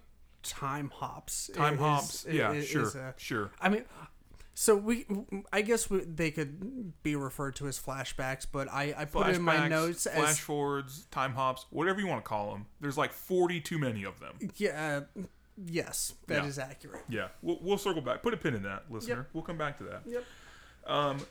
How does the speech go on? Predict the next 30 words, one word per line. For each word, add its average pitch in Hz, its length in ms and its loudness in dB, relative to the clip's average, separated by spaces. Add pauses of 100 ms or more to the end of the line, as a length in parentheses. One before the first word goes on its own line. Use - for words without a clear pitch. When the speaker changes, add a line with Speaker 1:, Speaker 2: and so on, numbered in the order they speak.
(440)
Speaker 2:
but 156 360 4
there's 190 200 4
an 220 80 0
instance 190 520 -2
where 160 300 0
she's 175 260 -6
basically, 180 840 -4 (100)
uh, 131 340 -4 (140)
just 170 340 -2
a 196 40 -6
step 185 320 -4
above 156 340 -2
being 151 180 0
homeless 147 640 -4 (420)
Speaker 1:
Mm-hmm. 185 340 2
Speaker 2:
and 131 220 0
is 127 120 -2
a 143 60 -2
recovering 151 540 0
drug 131 260 0
addict, 190 400 -4 (500)
but 131 140 -2
she 160 140 0
has 156 140 0
a 160 60 0
laptop 123 500 -2 (960)
in 131 140 -2
nineteen 127 400 -2
eighty-seven 117 840 -2
or 98 180 -6